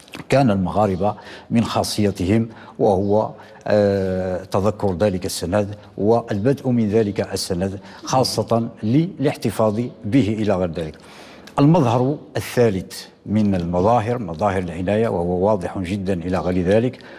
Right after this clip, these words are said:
وهو تفردات المغاربة في مجال الرواية والدراية. فقد تفرد المغاربة في مجال الأسانيد والإجازات منذ القديم، فقد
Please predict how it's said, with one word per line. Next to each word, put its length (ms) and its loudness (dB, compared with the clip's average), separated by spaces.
وهو 260 2
تفردات 920 -2
المغاربة 840 2
في 200 -4
مجال 500 2
الرواية 720 2
والدراية. 680 -4
فقد 220 -4
تفرد 680 2
المغاربة 680 2
في 160 0
مجال 380 2
الأسانيد 680 0
والإجازات 800 0
منذ 240 2
القديم، 480 -6
فقد 440 0